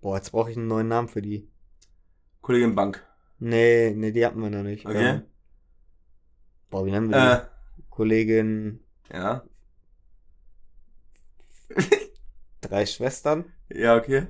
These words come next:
Speaker 1: Weißt du, wen ich meine?
Speaker 2: Nein. <laughs>
Speaker 1: Kollegin
Speaker 2: Kollegin Drei Schwestern, das ist zur
Speaker 1: ähm,
Speaker 2: Hölle.
Speaker 1: Kollegin Blonde Locken?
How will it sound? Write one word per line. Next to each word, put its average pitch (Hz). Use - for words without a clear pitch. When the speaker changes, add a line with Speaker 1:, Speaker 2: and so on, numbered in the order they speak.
Speaker 1:
Weißt 113
du, 127
wen 135
ich 139
meine? 135
Speaker 2:
Nein. 196
<laughs> 226
Speaker 1:
Kollegin 127
Speaker 2:
Kollegin 120
Drei 117
Schwestern, 113
das 113
ist 113
zur 110
Speaker 1:
ähm, 110
Speaker 2:
Hölle. 104
Speaker 1:
Kollegin 151
Blonde 151
Locken? 180